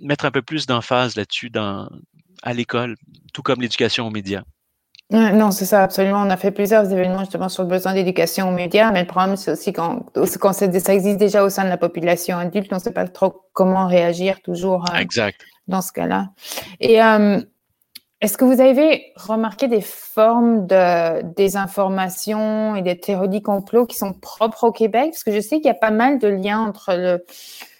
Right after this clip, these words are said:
Speaker 2: Québec et Q anon, par exemple. Est-ce qu'il y a des, certaines choses qu'on, qu'on, qui sont particulièrement, nous, par exemple, on avait vu pas mal de choses sur le, le chemin Roxham, euh,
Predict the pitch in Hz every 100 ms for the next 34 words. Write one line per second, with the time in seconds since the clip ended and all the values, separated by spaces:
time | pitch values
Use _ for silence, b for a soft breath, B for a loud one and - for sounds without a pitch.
0 | B - 214 214 220 220 202 - 214 196
1 | 196 233 226 190 185 196 208 196 - 202
2 | 196 180 185 175 160 - 202 190 190 196
3 | 196 196 226 220 - 202 180 190 185 180
4 | - 185 180 - 190 - 208 196 196 180
5 | 175 185 190 185 170 254 _ _ _ _
6 | _ _ _ _ _ 214 226 214 208 226
7 | 214 208 185 202 202 220 208 208 240 233
8 | 220 196 180 180 185 208 202 202 190 190
9 | 202 208 294